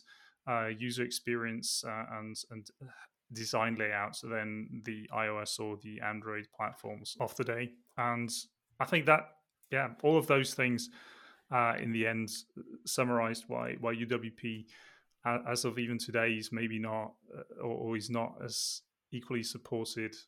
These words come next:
as the other platforms are. But if we look a bit into the future, and that's actually not that a distant future, um, there are quite a, a few things happening, uh, when we look at U W P. So there's these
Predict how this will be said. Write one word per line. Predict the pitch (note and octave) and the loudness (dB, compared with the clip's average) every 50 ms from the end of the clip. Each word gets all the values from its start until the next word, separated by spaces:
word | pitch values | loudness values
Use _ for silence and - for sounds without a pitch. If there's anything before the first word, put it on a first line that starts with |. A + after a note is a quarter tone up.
| - | -10
as | - G#2+ G#2+ - - | -8 -6 -6 -6 -6
the | - G#2+ | -4 -4
other | G2+ G2+ A2 | -4 -4 -6
platforms | G#2+ - - A#2+ - - - A2+ G#2 G2+ - | -8 -8 -8 -8 -8 -8 -8 -10 -8 -4 -4
are. | A#2 G#2+ G2 G2 - - | -2 -4 -4 -4 0 4
But | C3 C3 - - - - - - - - - - - _ _ _ - | 4 4 4 2 -2 -8 -10 -12 -20 -20 -20 -20 -20 _ _ _ -2
if | B2+ A#2 | -2 0
we | C#3+ C#3+ | 2 4
look | D3+ D3+ D3 - | 4 4 4 4
a | C3 | 2
bit | B2 C#3 C3 - | 2 2 2 0
into | B2 - - | -2 -4 -2
the | B2+ A#2+ | -2 -2
future, | A#2+ - A#2+ A#2 A2+ A#2 - C3+ C3 B2+ - _ - | 0 0 -2 -2 -2 0 -2 -2 -2 -4 -6 _ 0
and | B2+ A#2 | 2 4
that's | A#2 A#2 - - | 4 2 2 0
actually | C3 B2 - - B2 | -2 -2 0 0 2
not | A#2 A#2 B2 A#2+ A2+ - - - - A#2 A2+ | 2 4 4 2 2 0 -4 -10 -16 -10 -2
that | - B2 A#2 A#2+ - - - - | -2 0 0 0 -4 -8 -10 -8
a | - | -4
distant | A2 A#2+ A#2+ - - - B2 A#2+ | -2 -2 -2 -2 -4 -6 -8 -8
future, | - - B2+ B2 B2 - - C3+ C3 B2+ B2+ - - - | -6 -6 -6 -4 -4 -4 -2 0 0 0 -2 -4 -4 -4
um, | A2+ G#2+ G#2+ G#2+ G#2+ G#2 G#2 _ _ _ - | -2 -2 -2 -2 -4 -8 -10 _ _ _ -2
there | A#2+ B2+ D3 | 4 8 8
are | D#3 D3 | 8 8
quite | - - C#3 C3+ C#3 - - - _ _ - | 6 4 2 2 2 -2 -6 -16 _ _ -10
a, | B2+ | -10
a | |
few | - - C#3+ C#3 C3 | -8 -6 -4 -4 -4
things | C3+ - C3+ B2 A#2 A2+ - | -4 -2 0 0 0 0 0
happening, | - B2 A#2+ A#2+ - C3 C#3 D3+ D#3+ - _ _ _ _ _ _ _ _ _ _ - | 2 0 0 0 0 -2 -2 -4 -6 -10 _ _ _ _ _ _ _ _ _ _ 0
uh, | C3 B2+ B2+ B2+ B2+ B2+ | 2 2 4 4 4 2
when | B2 A2+ B2+ B2 B2 | 0 0 -2 -2 -2
we | B2 B2 A#2+ | -2 -2 -2
look | B2+ B2+ B2+ - | -2 -2 0 0
at | C3+ B2+ - | -2 -2 -2
U | B2+ B2 | -2 -4
W | B2 B2+ A#2+ B2+ C3 | -2 -2 -2 -2 -4
P. | C3 - C3+ C3 D3 - _ _ - - - - - _ - | -4 -2 -4 -2 -4 -8 _ _ -20 -20 -20 -20 -20 _ -12
So | - - - A#2 A2 A2 G#2+ | -8 -2 0 2 2 2 0
there's | A2+ A2+ A2+ A2 - | 0 0 0 0 -2
these | - A#2+ A2+ G#2+ - - - - | -4 -4 -4 -2 -2 -4 -4 -4